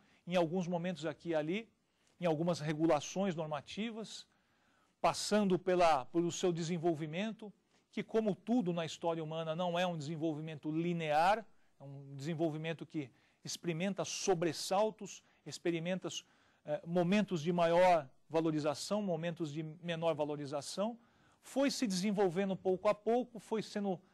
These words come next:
levada adiante e, e foi dentro dessa esteira, dessa,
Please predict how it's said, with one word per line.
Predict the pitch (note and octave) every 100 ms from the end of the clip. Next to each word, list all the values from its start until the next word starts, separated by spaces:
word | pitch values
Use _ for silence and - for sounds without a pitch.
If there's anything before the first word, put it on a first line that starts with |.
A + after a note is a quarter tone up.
| _
levada | E3 F3+ C3+ F#3 A3+ G3 E3
adiante | D#3+ C#3+ E3 G3 A3+ - -
e, | G3 - _ _ _
e | C4
foi | - A#3 A#3+
dentro | F#3 A3 G3+
dessa | A3 -
esteira, | G3 - - G#3+ G3
dessa, | E3+ D#3+ - E3+ D3+ B2